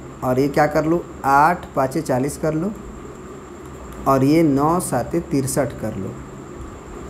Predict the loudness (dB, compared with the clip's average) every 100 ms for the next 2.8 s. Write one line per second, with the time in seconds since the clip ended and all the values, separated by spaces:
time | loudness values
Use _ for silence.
0 | -12 -10 -10 -10 -2 4 4 4 2 4
1 | 4 4 4 2 2 2 0 -6 -14 -14
2 | -10 -4 0 2 4 2 0 -2